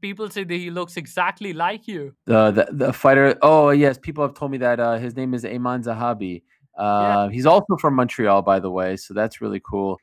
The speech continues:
Speaker 2: He is way tougher than I am. He is way more courageous than I am. Uh, he is a great fighter. He is the, uh, the, the brother of Faraz Zahabi, the great,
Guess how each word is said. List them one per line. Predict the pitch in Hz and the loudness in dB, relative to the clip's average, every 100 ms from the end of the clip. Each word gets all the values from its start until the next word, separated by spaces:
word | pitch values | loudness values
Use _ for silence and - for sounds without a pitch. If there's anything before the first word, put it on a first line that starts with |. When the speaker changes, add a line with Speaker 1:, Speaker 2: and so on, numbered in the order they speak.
| _ | _
Speaker 2:
He | 165 170 | 2 4
is | 139 | 4
way | 139 143 | 4 2
tougher | 143 135 131 | 2 0 0
than | 120 113 | -2 0
I | 110 110 | 0 0
am. | 107 107 104 | 0 0 -2
He | 113 | -2
is | 107 104 | -4 -4
way | 107 113 117 113 | -2 0 2 0
more | 107 104 110 107 104 | -2 -4 -2 0 -2
courageous | - 104 107 107 107 - | -4 -2 -2 -2 -6 -6
than | 104 | -4
I | 101 98 | -2 -2
am. | 98 98 98 - _ _ _ - | -2 -2 -4 -8 _ _ _ -4
Uh, | 98 90 | -2 0
he | 101 | 0
is | 113 | 0
a | 104 | 0
great | 107 110 110 | 2 2 0
fighter. | - 104 104 101 | 2 4 4 2
He | 98 113 | 0 0
is | 110 104 | 0 0
the, | 104 101 95 | -2 -2 0
uh, | 90 90 | -2 -4
the, | 92 92 | -6 -6
the | 87 90 | -6 -6
brother | 110 117 123 110 101 | 2 4 6 6 6
of | 95 92 | 4 2
Faraz | - 98 104 101 | 2 4 4 2
Zahabi, | 98 98 92 98 92 | -2 0 0 -2 -4
the | 98 | -4
great, | 98 98 98 | -2 -2 -2